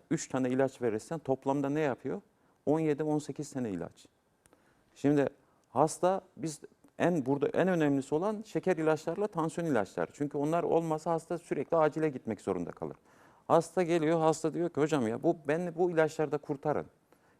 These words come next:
Yani bu ilaçlarla, yani şu anda günde on sekiz tane ilaç alıyorum. Bu ilaçları nasıl düşürebilirim?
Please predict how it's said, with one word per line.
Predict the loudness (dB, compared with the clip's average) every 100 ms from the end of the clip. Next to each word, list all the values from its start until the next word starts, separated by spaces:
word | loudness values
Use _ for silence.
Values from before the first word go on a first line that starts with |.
| -4
Yani | 2
bu | 2
ilaçlarla, | 4 4 4 0 0 -2 -6 -2 -2 2
yani | 2 2 -4
şu | -4 -2
anda | 0
günde | 0 -2 0
on | 0
sekiz | 0 -4 -8 -8
tane | -6 -2
ilaç | -2 0
alıyorum. | -2 -2 -6 -6
Bu | -4
ilaçları | -2 -2 -2
nasıl | -2 -4 -10
düşürebilirim? | -12 -4 -4 -4 -10